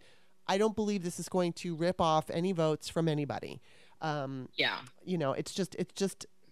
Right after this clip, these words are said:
Speaker 1: people need to, this is a democracy, and this is what democracy is all about. We're not the
Speaker 2: Mm-hmm.
Speaker 1: ones, the people who wanna see more effective messaging from the Democratic Party are not attacking the party.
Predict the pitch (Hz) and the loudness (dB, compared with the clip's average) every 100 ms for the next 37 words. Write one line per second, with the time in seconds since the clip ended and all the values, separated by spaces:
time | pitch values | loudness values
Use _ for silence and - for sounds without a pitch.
0 | - 226 220 214 196 - 202 185 220 202 | -6 0 2 2 0 -2 -4 -2 -2 0
1 | 196 196 185 185 185 180 165 185 254 320 | 2 4 4 4 -2 -2 -2 -4 -6 -4
2 | 247 196 196 185 - 175 151 139 131 127 | 4 6 4 2 -6 -4 0 -2 0 0
3 | 104 - - - - - - 185 254 285 | -2 -2 -14 -20 -20 -20 0 6 6 6
4 | 262 185 185 170 160 156 156 - - - | 4 4 2 4 2 -2 -6 -10 -14 -20
5 | - 247 240 277 262 233 - 175 185 190 | -4 -2 2 2 4 2 -2 2 4 4
6 | 175 208 190 185 170 156 - - - - | 0 0 0 0 0 -2 -6 -20 -20 -2
7 | 202 202 - 185 - 180 180 180 185 165 | 2 2 4 0 2 -2 2 0 0 0
8 | 170 151 147 - - 180 170 170 160 160 | 0 0 -2 -8 -2 0 0 0 0 -2
9 | 143 - 254 226 143 156 - - - - | -10 -2 0 0 -2 -8 -12 -20 -12 -2
10 | 185 185 190 196 185 - - - - - | 2 4 4 4 2 -4 -12 -10 -6 2
11 | 285 269 165 151 175 185 254 311 165 - | 2 2 -2 -4 -6 0 2 2 0 -8